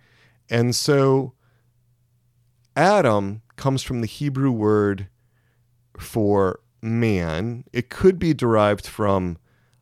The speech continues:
Adam or Ad-, Adam, which means to be red, or from the Akkadian word Adamu, which means to make,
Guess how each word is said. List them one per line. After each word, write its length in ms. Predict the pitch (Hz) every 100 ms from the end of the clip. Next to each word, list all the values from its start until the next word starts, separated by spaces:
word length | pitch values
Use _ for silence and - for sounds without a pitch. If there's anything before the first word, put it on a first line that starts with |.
| _ _ _ _ -
Adam 640 | 104 90 113 107 98 98 98
or 140 | 98 87 -
Ad-, 220 | 95 92 -
Adam, 560 | 110 117 87 85 85 101
which 240 | 113 107 -
means 300 | 117 110 -
to 120 | 107
be 180 | 90 87
red, 680 | 80 101 87 78 87 123 127 _ _ _ _ _
or 140 | - 117
from 200 | 135 120
the 160 | 110
Akkadian 500 | - 147 156 139 120
word 280 | 104 104 98 -
Adamu, 760 | 95 92 113 107 87 82 107 123 _ _ _ _ _ -
which 240 | 101 -
means 340 | 107 101 92 -
to 220 | - 104
make, 760 | 95 120 123 110 - - -